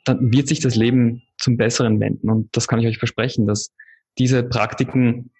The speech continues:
wenn man diese Routinen einhält, absolut transformativ sind. Und damit beginnt eigentlich auch das Mindset, wenn man sich sagt,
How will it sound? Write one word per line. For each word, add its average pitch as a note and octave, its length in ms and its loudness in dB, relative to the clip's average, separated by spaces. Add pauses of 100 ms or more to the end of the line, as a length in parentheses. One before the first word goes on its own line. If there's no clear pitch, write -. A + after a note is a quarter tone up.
(160)
wenn A#2+ 100 2
man B2+ 100 4
diese B2 180 2
Routinen A#2+ 380 2
einhält, A#2 540 0 (880)
absolut C#3 360 0
transformativ A#2+ 580 0
sind. A#2 180 -4
Und A2 180 -6 (160)
damit C3+ 300 0
beginnt C3 260 2
eigentlich A2+ 220 2
auch A2+ 100 -4
das - 160 -8
Mindset, A2 400 0
wenn A2+ 80 -2
man A2+ 100 2
sich A#2 140 -2
sagt, - 240 -2